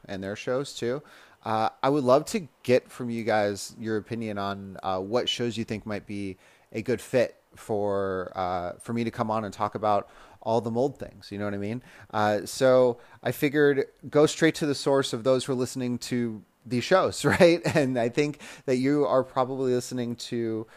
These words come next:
a good chunk of them. So if, uh, if there are certain shows that you really like and, and you think would be really cool to have kind of a different voice on it and is something that you're interested in, uh, hit me up on Instagram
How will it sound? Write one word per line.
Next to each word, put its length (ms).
a 100
good 160
chunk 280
of 100
them. 200
So 380
if, 280
uh, 720
if 160
there 140
are 120
certain 300
shows 260
that 100
you 140
really 280
like 520
and, 440
and 140
you 100
think 320
would 380
be 120
really 260
cool 280
to 120
have 340
kind 180
of 120
a 40
different 320
voice 300
on 140
it 100
and 100
is 100
something 280
that 120
you're 100
interested 340
in, 180
uh, 260
hit 240
me 100
up 100
on 120
Instagram 400